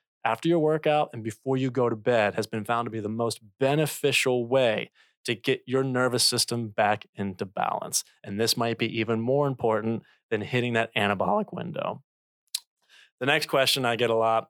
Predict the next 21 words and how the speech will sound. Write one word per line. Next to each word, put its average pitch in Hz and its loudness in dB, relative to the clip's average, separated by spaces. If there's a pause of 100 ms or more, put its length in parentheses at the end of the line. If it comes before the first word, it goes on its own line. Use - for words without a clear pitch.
and 123 0
one 120 2
that 117 0
we 117 -2
get 120 2
consistently 117 -2
from 107 -2
our 101 2
athletes, - 0
is, 107 2 (300)
"What 135 2
are 175 2
the 185 2
best 120 0
ways 107 0
to 123 -4
get 101 -2
a 101 0
six-pack?" - -6 (340)
<laughs> - -4
And 135 2